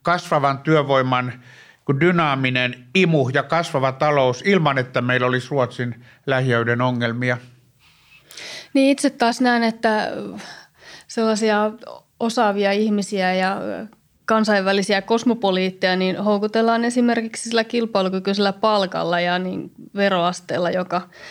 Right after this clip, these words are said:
Speaker 2: on jollakin lailla kohtuullinen. Toki meillä on paljon täällä etuja, mistä yleensä näissä keskusteluissa kaikki on samaa mieltä, että meillä on suhteellisen turvallista ja kaunista ja, ää, sää ei nyt ehkä ole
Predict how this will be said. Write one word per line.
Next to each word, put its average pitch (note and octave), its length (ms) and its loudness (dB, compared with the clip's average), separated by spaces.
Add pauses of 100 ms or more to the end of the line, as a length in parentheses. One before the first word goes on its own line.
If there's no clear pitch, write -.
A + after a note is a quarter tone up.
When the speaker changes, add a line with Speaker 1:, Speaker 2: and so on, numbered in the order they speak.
(240)
Speaker 2:
on G3+ 140 0
jollakin F#3+ 340 0
lailla F#3 200 0
kohtuullinen. F#3 640 0
Toki A#3+ 220 0
meillä B3 220 4
on B3+ 80 2
paljon C4 300 4
täällä A3 320 4
etuja, A#3 400 2
mistä G3+ 300 0
yleensä G3+ 320 2
näissä G3 280 0
keskusteluissa G3 720 -2
kaikki F#3 320 -2
on F#3 80 0
samaa F#3+ 340 0
mieltä, F#3+ 360 0
että G#3+ 180 -4
meillä G3+ 280 -4
on G#3 80 -4
suhteellisen G#3 600 -4
turvallista G3 680 0
ja F#3 140 0
kaunista F#3 580 -4
ja, D#3+ 160 -4 (1000)
ää, F3+ 460 0
sää F#3+ 360 0
ei F#3 120 -2
nyt F#3 180 -4
ehkä F#3 340 -4
ole F#3 220 0